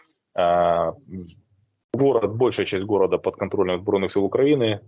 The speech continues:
жителей осталось не так много. Я, ну, по моим приблизительным, там, меркам, я думаю, не больше, чем тысяча, полторы тысячи человек.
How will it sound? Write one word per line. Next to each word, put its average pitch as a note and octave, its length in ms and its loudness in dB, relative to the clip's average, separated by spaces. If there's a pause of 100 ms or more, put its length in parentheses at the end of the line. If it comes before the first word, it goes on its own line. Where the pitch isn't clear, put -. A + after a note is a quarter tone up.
жителей F#2+ 800 2
осталось F2+ 540 0
не F#2 100 -4
так E2+ 240 -2
много. G2+ 320 0
Я, F2+ 280 2
ну, F2+ 120 -10
по G#2 180 -2
моим G#2 320 -2 (720)
приблизительным, E2+ 560 -4
там, - 200 -16 (520)
меркам, F2+ 400 -2
я E2+ 80 2
думаю, F2 280 -2
не F#2 100 -2
больше, F#2 280 -2
чем E2 200 -6
тысяча, F2 380 -2
полторы F2 380 -2
тысячи E2 400 -6
человек. D#2 480 -2